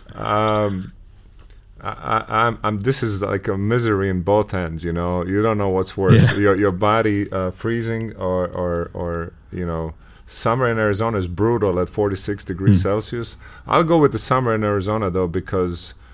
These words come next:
Speaker 1: uh, i-, in a vacuum question, okay? So i-, if it's just in a vacuum, yes, but because I'm doing what I'm doing, there's no question about a winter in Bavaria. There's, you know,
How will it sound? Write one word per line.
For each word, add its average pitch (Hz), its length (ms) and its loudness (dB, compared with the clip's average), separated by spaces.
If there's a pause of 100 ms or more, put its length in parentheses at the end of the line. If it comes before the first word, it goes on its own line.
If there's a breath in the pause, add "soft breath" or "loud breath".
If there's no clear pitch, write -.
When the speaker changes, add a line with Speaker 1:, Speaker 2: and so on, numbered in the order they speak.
(300 soft breath)
Speaker 1:
uh, 90 260 -4
i-, 110 180 -4
in 127 180 4
a 120 60 4
vacuum 110 540 0
question, 87 460 -4
okay? 101 360 -2
So 92 320 0
i-, 95 160 -2
if 101 180 -4
it's 98 100 -2
just 120 200 -2
in 117 80 -2
a 101 60 0
vacuum, 113 500 -2
yes, 98 360 -2
but 98 340 0 (680 soft breath)
because 117 360 2
I'm 107 180 2
doing 120 260 4
what 107 120 4
I'm 101 120 0
doing, 110 320 0
there's 92 240 -2
no 104 120 0
question - 380 -4
about 90 280 -2
a 87 40 -4
winter 92 340 -4
in 82 140 -4
Bavaria. 80 560 -4
There's, 82 600 -8
you 87 100 -8
know, 80 220 -10